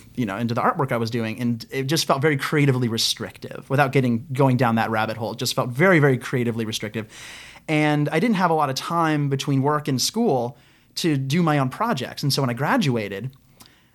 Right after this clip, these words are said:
I, I decided I was gonna start trying to focus on some things. And over the years, uh, this Godzilla novelization thing kept popping up in the back of my head. And I kept thinking to myself, "Is this even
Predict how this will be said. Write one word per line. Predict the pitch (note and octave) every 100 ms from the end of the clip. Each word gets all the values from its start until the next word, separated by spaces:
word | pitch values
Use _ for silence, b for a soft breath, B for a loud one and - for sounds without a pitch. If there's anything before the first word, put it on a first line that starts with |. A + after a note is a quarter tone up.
| b -
I, | C3 C3 C3 B2+
I | C#3
decided | C3+ C3+ C#3 C3+
I |
was | B2
gonna | C3+ B2
start | C#3+ B2
trying | - C#3 B2
to |
focus | A#2 - E3+ G3 C#3+
on | A#2+
some | A2+ A#2
things. | A#2+ A2 A#2
And | B2+ B2
over | D#3 A#3
the | A3+
years, | G3+ C#3 C3+ B2+ - b b b b b b -
uh, | B2+ A#2 A#2 C#3 -
this | C#3+ D3
Godzilla | C#3+ C3+ C3+ E3 C#3
novelization | C#3+ C3+ B2+ C#3 C#3+ D3+
thing | C3+ A2 G2 A#2 _ -
kept | A#2+ -
popping | - C3 C3 A#2+
up | A#2
in | A#2
the |
back | A2+ G#2 -
of | G2+
my | G2
head. | - E2+
And |
I | A2+
kept | - C#3+
thinking | F#3+ G3+ A3
to |
myself, | C3+ A2+ - A2 A2 - B B B B B
"Is | G#3+
this | D4+ G4
even | B3 A3 F3+